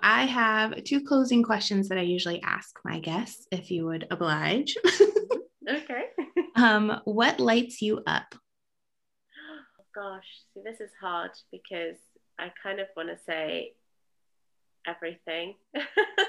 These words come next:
Speaker 1: That is an amazing answer.
Speaker 2: I wanna say everything, but then, but then, you know,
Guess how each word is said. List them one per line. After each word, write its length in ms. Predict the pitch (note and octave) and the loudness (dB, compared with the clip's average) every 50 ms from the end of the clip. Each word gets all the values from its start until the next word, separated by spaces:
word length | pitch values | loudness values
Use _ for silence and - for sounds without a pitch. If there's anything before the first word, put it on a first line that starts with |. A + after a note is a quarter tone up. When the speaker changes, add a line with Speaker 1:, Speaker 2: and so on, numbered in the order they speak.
| - - _ _ _ - | -2 -6 _ _ _ -2
Speaker 1:
That 400 | D#3+ F3+ F3 - - - - - | 2 4 6 6 6 4 2 2
is 160 | - G3 F#3+ | 0 2 4
an 80 | F#3+ F#3 | 4 4
amazing 480 | F3 F3 F3 F3+ A#3 C4 A3 F#3+ D#3+ | 4 4 6 6 6 6 6 6 6
answer. 500 | D#3+ E3+ F3 F#3+ G3 F3+ D3 - - - - A4+ G#4+ - - - - | 6 6 4 4 0 -2 -4 -4 -4 -6 -6 -8 -10 -12 -16 -8 -4
Speaker 2:
I 180 | - B3 B3 | -2 -2 -2
wanna 260 | B3+ B3+ C4 C#4+ D#4+ D#4+ - | -2 -4 -4 -4 -6 -8 -6
say 220 | - C#4+ C4+ A#3+ - | -6 -6 -6 -6 -4
everything, 880 | - G#3 A3+ A#3 - - B3+ B3 A#3 - - A3 A3 A3 A3 B3+ C#4+ E4 - - A4+ B4 A4 - F#4 - _ - | -2 -2 -2 -2 -4 -6 -6 -6 -6 -6 -6 -4 -4 -4 -4 -6 -8 -8 -10 -12 -14 -14 -14 -14 -20 -20 _ -2
but 160 | A3+ G#3 - | -2 -2 0
then, 320 | F#3+ G#3+ G3+ G#3 G#3 G#3+ - - - - F#3 | 0 0 -2 -2 -2 -6 -10 -14 -14 -10 -8
but 160 | G#3+ F#3 - | -8 -6 -4
then, 320 | G3 G3 F#3 F#3 F#3 F#3 - - - - | -2 -2 -2 -2 -6 -10 -14 -16 -18 -16
you 140 | - G3+ G#3 | -12 -10 -8
know, 220 | F#3 E3+ E3+ F3 | -8 -8 -8 -8